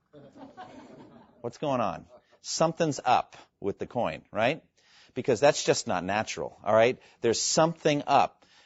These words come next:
And every single human being in every single age in history,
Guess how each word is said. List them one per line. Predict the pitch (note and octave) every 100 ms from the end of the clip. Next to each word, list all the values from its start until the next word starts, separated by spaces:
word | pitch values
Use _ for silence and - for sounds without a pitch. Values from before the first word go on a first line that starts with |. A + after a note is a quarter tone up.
| _
And | C3+ C#3 B2 _
every | C#3 D#3+ E3 D3+ F3 F3 -
single | - - - E3+ D3+ D3+ C#3+ D3 D3
human | _ - D#3 D3+ D3+
being | B2+ A2+ A2+ A2+ -
in | A2+ A#2
every | C#3 D3 D3 E3+
single | E3 - D#3 D3 D#3
age | - D3 D#3 E3 D3+
in | E3
history, | C3+ G#2 - G2+ G#2